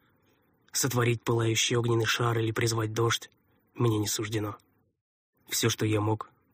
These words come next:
так только сделать любой твёрдый предмет ещё твёрже. И ещё, и ещё, и так до бесконечности. Бесполезный дар.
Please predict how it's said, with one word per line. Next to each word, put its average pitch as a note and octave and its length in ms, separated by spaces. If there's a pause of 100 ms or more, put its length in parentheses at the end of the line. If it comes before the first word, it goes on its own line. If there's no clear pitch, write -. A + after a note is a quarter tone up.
(360)
так - 160
только A#2 280
сделать A#2 420
любой A#2 320
твёрдый A#2 380
предмет A#2 400
ещё A#2 300
твёрже. A2 500 (840)
И C#3 80
ещё, A#2 680 (720)
и C3 80
ещё, B2+ 560
и A#2+ 160
так B2 320
до B2 120
бесконечности. A2+ 920 (680)
Бесполезный A2 760
дар. G#2 280